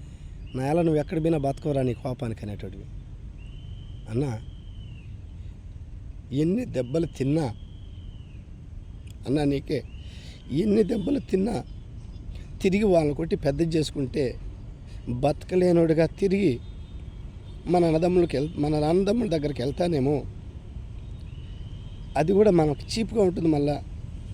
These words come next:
వాళ్ళు చెప్పిన మాట కరెక్ట్ అవుతుందని వారం పది రోజులు పైకి లేలేని పరిస్థితి అయిందన్న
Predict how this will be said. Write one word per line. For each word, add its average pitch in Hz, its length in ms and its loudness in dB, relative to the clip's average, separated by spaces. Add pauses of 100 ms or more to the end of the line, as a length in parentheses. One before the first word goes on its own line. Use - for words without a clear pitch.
(220)
వాళ్ళు 151 260 4
చెప్పిన 196 260 2
మాట 160 220 4
కరెక్ట్ 160 320 0
అవుతుందని 139 500 0 (1900)
వారం 156 320 6
పది 147 220 0
రోజులు 175 180 4
పైకి 160 420 -2
లేలేని 147 280 0
పరిస్థితి 143 400 -4
అయిందన్న 113 280 0